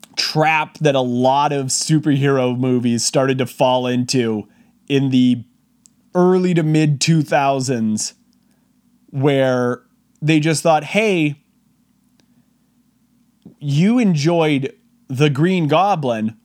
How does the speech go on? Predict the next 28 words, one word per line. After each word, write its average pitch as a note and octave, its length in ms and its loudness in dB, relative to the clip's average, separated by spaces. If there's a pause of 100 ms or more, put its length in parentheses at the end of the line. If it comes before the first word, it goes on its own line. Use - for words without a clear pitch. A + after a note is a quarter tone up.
(340)
one D3 420 0
villain, A2+ 480 -4 (320)
in C#3+ 160 0
the A#2+ 100 0
first F#3 360 0
Spider-Man. G#2 640 -4 (260)
You F#3 240 0
enjoyed C#3+ 480 0 (220)
Doctor B2+ 420 0
Octopus, C3 680 -2 (160)
one C#3 420 -2
villain, A2 480 -4 (300)
in B2+ 160 -2
the G#2 100 -6
second D#3+ 520 -2
Spider-Man. F2+ 680 -6 (540)
For D3+ 120 0
the C3 120 -2
third G#3+ 380 -2
Spider-Man, G2+ 640 -4 (340)
what E3+ 200 2
if G#3+ 140 -4
we F#3+ 140 0
just E3+ 260 -2
did B2 260 -2
three G3 520 0
villains?" C3+ 840 -2
<laughs> - 40 -20